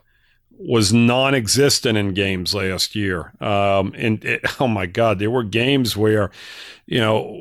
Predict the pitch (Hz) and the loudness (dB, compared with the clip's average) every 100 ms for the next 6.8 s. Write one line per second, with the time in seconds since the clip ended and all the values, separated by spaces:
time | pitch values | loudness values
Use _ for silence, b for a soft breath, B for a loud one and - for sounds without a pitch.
0 | 143 120 131 - 151 127 123 113 - 120 | -6 0 2 2 0 0 0 0 2 2
1 | 139 - 120 107 104 104 107 104 131 147 | 2 2 0 2 0 0 0 2 2 2
2 | - 113 104 101 101 98 - 117 107 104 | 0 0 0 0 0 -2 -4 -4 -2 0
3 | 104 - - - 156 247 220 135 - - | -2 -6 -16 -6 -2 0 0 0 -4 -2
4 | - 160 156 160 - - 170 165 135 - | -2 0 2 2 0 2 0 0 -4 -2
5 | 135 190 - - 113 117 110 - 151 202 | 0 0 -2 2 2 2 -2 -2 0 2
6 | 196 104 107 113 - 123 120 | 0 0 -2 -2 -2 -2 -2